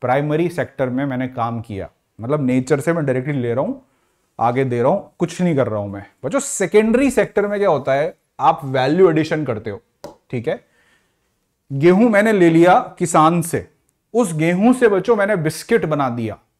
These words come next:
एक रुपए का गेहूं था वो, पांच रुपए का मैंने पार्ले जी बना दिया।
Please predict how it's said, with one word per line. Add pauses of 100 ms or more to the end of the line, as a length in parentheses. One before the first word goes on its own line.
(680)
एक
रुपए
का
गेहूं
था
वो,
पांच
रुपए
का
मैंने
पार्ले
जी
बना
दिया।